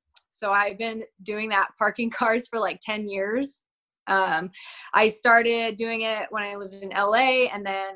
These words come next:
I transferred to Orange County with the same company, and I was working there for a while, and then, um, we, I transferred to another restaurant, and that's where Nate worked as well. And we worked together for quite a while, I'd say probably a year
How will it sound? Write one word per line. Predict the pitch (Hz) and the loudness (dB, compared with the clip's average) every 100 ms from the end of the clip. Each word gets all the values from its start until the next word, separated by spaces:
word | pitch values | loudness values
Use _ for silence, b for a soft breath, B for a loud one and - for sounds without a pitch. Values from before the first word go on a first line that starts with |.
| - | -4
I | 196 196 | -4 -6
transferred | - 208 196 - 208 196 196 190 _ _ _ - | -12 -14 -14 -2 2 4 2 -2 _ _ _ 0
to | |
Orange | 208 202 196 - | 2 2 0 2
County | 247 233 233 214 | 6 6 6 0
with | 202 | -6
the | 196 | -8
same | - 196 | -6 -6
company, | 185 208 196 202 196 196 202 | -4 -6 -6 -6 -4 -4 -4
and | 190 185 185 185 185 _ _ _ 214 | -4 -4 -4 -6 -8 _ _ _ -2
I | |
was | 220 214 | 0 4
working | 214 226 | 2 4
there | 208 208 | 0 2
for | - | 4
a | 214 | 4
while, | 196 190 196 190 190 196 | 6 6 6 4 0 -2
and | 196 190 | -6 -4
then, | 190 190 185 180 185 | -4 -4 -8 -6 -4
um, | 185 175 185 202 214 _ _ _ | -4 -4 -10 -18 -20 _ _ _
we, | 185 208 214 208 202 196 190 - _ _ _ _ - | -14 -8 -4 -4 -2 0 -2 -4 _ _ _ _ 4
I | 208 202 196 196 _ _ - | 4 4 0 -4 _ _ -2
transferred | 247 226 - 214 | 0 0 0 -2
to | 233 | -4
another | 214 208 196 | -2 0 0
restaurant, | 190 190 - 202 190 | 0 -2 -2 0 0
and | 190 | -2
that's | 180 175 - | -10 -12 -4
where | 190 185 185 _ - | -4 -4 -8 _ 0
Nate | 226 202 | 0 2
worked | 214 202 | 0 0
as | 190 196 | -8 0
well. | 220 220 220 | 4 6 4
And | 190 190 b b b b | 2 -6 b b b b
we | 233 | 4
worked | 254 254 | 6 6
together | 247 254 240 - | -2 -2 -2 -4
for | 226 - | -6 2
quite | 311 392 | 2 4
a | |
while, | 311 277 277 | 4 6 4
I'd | 269 | -2
say | 285 - | -8 -4
probably | 277 285 285 302 | -4 -4 -6 -8
a | 285 214 | -10 -8
year | 208 202 208 254 302 | -8 -6 -6 -6 -8